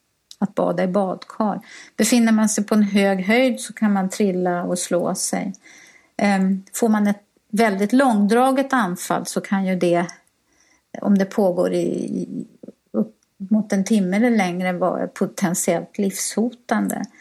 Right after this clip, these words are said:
Ehm, för en, det är en väldigt liten risk att man till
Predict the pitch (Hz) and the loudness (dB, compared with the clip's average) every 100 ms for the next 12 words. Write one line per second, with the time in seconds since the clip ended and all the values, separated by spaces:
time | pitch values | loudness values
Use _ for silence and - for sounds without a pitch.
0 | - - - _ - 202 185 175 175 _ | -20 -20 -20 _ -2 2 2 0 -4 _
1 | _ _ - 220 214 - _ _ - _ | _ _ -2 2 2 -2 _ _ -20 _
2 | _ - 226 220 214 254 220 208 240 233 | _ -2 4 4 4 4 4 2 2 -2
3 | - - 214 269 208 - - 269 175 180 | -14 -2 4 4 4 0 0 2 2 0
4 | - - 175 - 180 175 175 | -4 -4 -4 -2 -4 -4 -4